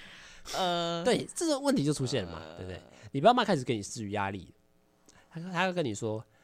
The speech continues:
Speaker 2: ：“呃，我，我还是会希望说我，你的另外一半也可以是基督徒啦。”你觉得这时候要怎么办呢？
Speaker 1: 怎-，怎么办？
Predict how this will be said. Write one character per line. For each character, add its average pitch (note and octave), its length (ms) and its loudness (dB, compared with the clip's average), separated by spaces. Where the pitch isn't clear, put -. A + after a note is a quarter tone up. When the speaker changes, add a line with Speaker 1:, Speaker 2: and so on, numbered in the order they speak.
Speaker 2:
：“呃， C3+ 200 0
我， A#2+ 180 2
我 A2+ 140 -2
还 C#3+ 160 2
是 A#3 140 2
会 G#3+ 160 6
希 E3+ 240 6
望 E3 180 8
说 C#3+ 180 2
我， G#2+ 160 2
你 A#2 200 -2
的 A#2+ 100 0
另 D#3+ 140 0
外 D3 160 4
一 A#2+ 60 2
半 B2+ 220 2
也 G2 140 -4
可 A#2 200 -6
以 G#2 80 -4
是 A2 160 -10
基 G2 160 -10
督 G2 180 -8
徒 - 220 -20
啦。” G#2 100 -16
你 A2 80 -10
觉 G2+ 100 -10
得 G#2+ 40 -6
这 C3 120 -4
时 A#2 60 -2
候 G#2+ 120 0
要 G#2+ 100 -2
怎 - 140 -12
么 - 60 -20
办 F2 160 -10
呢？ G2 60 -20
Speaker 1:
怎-， - 120 -20
怎 - 180 -16
么 D#3+ 320 -16
办？ E3 240 -12